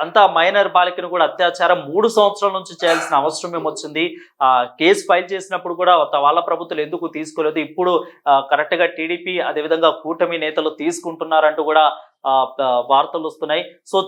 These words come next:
చూద్దాం ఏమవుతుంది. ఇక సుధాకర్ కార్యాచరణ ఏ విధంగా ఉండబోతుంది, అదేవిధంగా కూటమి కార్యాచరణ,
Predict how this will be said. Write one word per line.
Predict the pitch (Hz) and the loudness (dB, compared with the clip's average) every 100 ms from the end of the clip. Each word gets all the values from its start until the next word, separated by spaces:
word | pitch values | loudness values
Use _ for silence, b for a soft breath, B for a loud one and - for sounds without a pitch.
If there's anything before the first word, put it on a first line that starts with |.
| 214 | 0
చూద్దాం | 220 226 | 2 4
ఏమవుతుంది. | 202 202 202 202 196 | 4 4 2 0 -2
ఇక | 202 190 | 0 0
సుధాకర్ | 165 160 185 180 185 175 147 - | -2 2 2 2 0 0 0 2
కార్యాచరణ | 156 170 170 165 156 | 2 2 -4 -8 -6
ఏ | |
విధంగా | 156 165 156 | -4 -4 -4
ఉండబోతుంది, | 151 151 151 156 156 | -4 -4 -4 0 0
అదేవిధంగా | 147 151 151 | 0 -2 2
కూటమి | 147 - 156 175 165 | 2 2 -2 0 0
కార్యాచరణ, | 156 147 156 151 151 165 | 0 0 0 -4 0 0